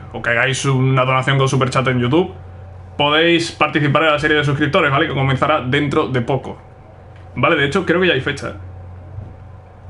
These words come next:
Os puedo anunciar aquí en exclusiva la, la fecha. Os puedo anunciar que dentro de veinte días... Ah, no, espérate, no, no, no.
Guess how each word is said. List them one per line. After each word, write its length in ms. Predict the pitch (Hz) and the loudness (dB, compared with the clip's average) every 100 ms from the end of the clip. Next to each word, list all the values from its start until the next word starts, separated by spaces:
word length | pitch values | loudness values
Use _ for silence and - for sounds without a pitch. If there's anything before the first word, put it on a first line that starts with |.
| - - - - - 123 | -20 -20 -20 -10 -2 0
Os 100 | 117 | 2
puedo 200 | 143 180 | 2 4
anunciar 360 | 196 151 175 | 4 4 4
aquí 180 | 165 170 | 4 2
en 80 | 180 | 2
exclusiva 580 | 165 - 143 139 143 180 | 0 0 2 2 2 2
la, 180 | 147 - - | 2 0 -2
la 160 | 131 | 0
fecha. 420 | 127 165 - 120 - - - - - - - - - - - - - - - - - - - - - - - - - - - - - - - | 2 0 0 -6 -6 -16 -20 -20 -20 -20 -20 -18 -16 -16 -16 -16 -18 -18 -18 -18 -18 -18 -20 -18 -18 -20 -20 -20 -20 -20 -20 -20 -20 -20 -6
Os 160 | 135 131 | -4 0
puedo 200 | 143 185 | 2 4
anunciar 560 | 196 127 151 - - | 4 2 4 4 2
que 260 | 160 139 107 | 0 0 0
dentro 440 | 120 165 151 135 127 | 2 2 2 2 2
de 280 | 139 101 92 | 2 -2 -8
veinte 420 | 113 147 160 147 | -2 0 2 2
días... 460 | 135 185 208 - - - - - - - - - - - - - - - - - - - - - - | 2 2 0 -4 -10 -16 -18 -20 -20 -18 -18 -20 -18 -18 -18 -18 -18 -18 -18 -18 -18 -18 -18 -18 -4
Ah, 80 | 135 | 0
no, 80 | 165 | 2
espérate, 340 | 135 117 151 | 2 0 2
no, 80 | 160 | 2
no, 100 | 160 | 2
no. 240 | 160 175 | 0 -2